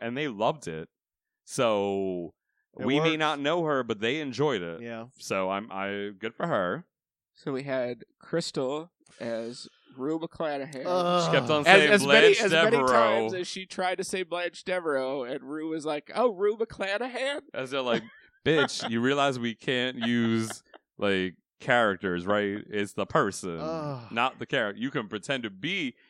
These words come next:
Speaker 1: you could be Rue McClanahan acting like Blanche Devereaux, but you can't be Blanche Devereaux."
Speaker 3: Yeah.
Speaker 2: And she couldn't be either
Speaker 1: Oh,
Speaker 2: one.
Speaker 1: God, no, she was,
Speaker 2: They were
Speaker 1: oh.
Speaker 2: horrible. A horrible. Like, did not even try, really,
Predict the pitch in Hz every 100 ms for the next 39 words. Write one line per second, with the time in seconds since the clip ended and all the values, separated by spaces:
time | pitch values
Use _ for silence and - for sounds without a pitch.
0 | - 175 160 127 135 143 139 123 143 131
1 | 120 110 123 135 123 95 117 185 107 117
2 | 104 123 110 101 98 92 90 90 _ _
3 | _ _ 101 - 104 - 113 107 98 92
4 | 95 92 - 98 85 71 - _ _ _
5 | _ _ _ _ _ _ _ - 120 110
6 | _ _ _ _ 160 151 185 - 185 196
7 | 120 110 117 139 123 123 104 98 101 90
8 | 87 87 - 90 82 80 - 196 196 165
9 | 175 175 190 143 101 82 143 165 196 190
10 | 208 240 233 185 143 139 190 - _ _
11 | 214 262 277 247 240 233 196 185 165 -
12 | - 196 202 214 220 226 202 143 131 175
13 | 247 208 143 123 104